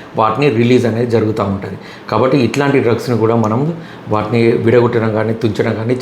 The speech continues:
చేయకూడదు. వీటిలలో మొదటిది doxycycline టాబ్లెట్, ఇంకొకటి mesalamine అనే టాబ్లెట్. ఈ, దీన్ని ఎక్కువగా ఇన్ఫ్లమేటరీ బోవల్ డిసీజ్లో వాడతాం. mesalamine అనే టాబ్లెట్, ఆ, ఈ డ్యూయోడినం దాటిన తర్వాత చిన్న ప్రేగులో కానీ పెద్ద ప్రేగులో కానీ వెళ్ళిన తర్వాతనే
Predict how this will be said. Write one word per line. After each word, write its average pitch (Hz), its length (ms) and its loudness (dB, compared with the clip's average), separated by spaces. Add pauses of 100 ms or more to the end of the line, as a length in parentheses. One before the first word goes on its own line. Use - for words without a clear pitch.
చేయకూడదు. 101 360 0 (380)
వీటిలలో 135 540 4
మొదటిది 123 720 2 (280)
doxycycline 127 760 0
టాబ్లెట్, 98 520 -4 (440)
ఇంకొకటి 131 600 2 (300)
mesalamine 123 680 2
అనే 107 260 -2
టాబ్లెట్. 101 300 -6
ఈ, 117 260 4
దీన్ని 120 340 2
ఎక్కువగా 127 440 0 (260)
ఇన్ఫ్లమేటరీ 131 560 2
బోవల్ 120 300 4
డిసీజ్లో 117 420 0
వాడతాం. 113 420 0
mesalamine 143 420 2
అనే 127 180 0
టాబ్లెట్, 120 400 -2 (580)
ఆ, 120 60 2
ఈ 117 240 4
డ్యూయోడినం 131 580 4
దాటిన 113 260 0
తర్వాత 110 280 -2
చిన్న 139 280 -2
ప్రేగులో 123 380 2
కానీ 117 260 2
పెద్ద 131 300 0
ప్రేగులో 127 260 4
కానీ 120 220 0
వెళ్ళిన 117 280 2
తర్వాతనే 117 480 -2